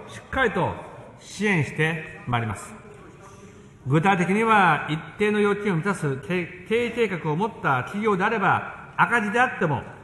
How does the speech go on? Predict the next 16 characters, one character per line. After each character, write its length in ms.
活 280
用 120
で 80
き 80
る 640
固 100
定 300
資 60
産 340
税 160
の 180
軽 160
減 160
措 100
置 140
や、 160